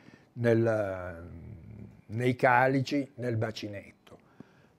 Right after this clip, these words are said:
Possono rimanere lì, senza muoversi. Se rimangono lì,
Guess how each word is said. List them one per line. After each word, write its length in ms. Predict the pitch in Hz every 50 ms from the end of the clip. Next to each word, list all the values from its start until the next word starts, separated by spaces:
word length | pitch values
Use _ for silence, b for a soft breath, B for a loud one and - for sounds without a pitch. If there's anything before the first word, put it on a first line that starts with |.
| B
Possono 520 | - - 233 226 220 - 254 262 254 240 185
rimanere 600 | 160 156 151 143 139 139 143 147 151 151 135 113
lì, 340 | 107 147 185 160 123 - - _ _ _
senza 440 | - - - 165 175 170 - 135 127
muoversi. 640 | 131 143 151 143 120 101 98 92 87 - 104 95 _ _
Se 420 | - - - 208 190 156 - - _
rimangono 800 | - 123 139 143 139 151 160 170 165 151 139 131 123 117 135 160
lì, 380 | 160 156 143 131 139 175 -